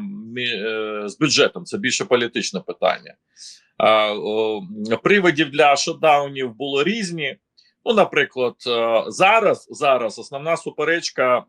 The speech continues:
полягає в тому, що республіканці схочуть скоротити витрати на лю-,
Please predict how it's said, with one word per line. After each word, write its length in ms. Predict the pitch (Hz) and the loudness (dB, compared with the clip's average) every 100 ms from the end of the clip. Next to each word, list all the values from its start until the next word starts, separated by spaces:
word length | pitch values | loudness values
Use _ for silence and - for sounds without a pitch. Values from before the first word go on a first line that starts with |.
| 107 117 | -16 -8
полягає 360 | 131 123 135 123 | -6 0 2 2
в 100 | - | 0
тому, 220 | 156 147 | -8 -6
що 440 | 123 - 127 117 117 | -8 -4 -2 -2 -2
республіканці 680 | 110 - 123 135 151 135 113 | -6 -10 -4 0 0 -2 -10
схочуть 560 | - 139 127 - 113 | -6 -2 -2 -2 -8
скоротити 580 | - - 123 120 131 104 | -4 2 2 4 0 0
витрати 680 | 110 110 127 120 - 110 98 _ _ _ _ - - - _ _ _ _ _ - - - _ | -2 2 4 2 2 -4 -4 _ _ _ _ -20 -20 -20 _ _ _ _ _ -20 -18 -20 _
на 400 | 123 127 117 113 | 4 6 6 4
лю-, 220 | 113 127 | 2 -2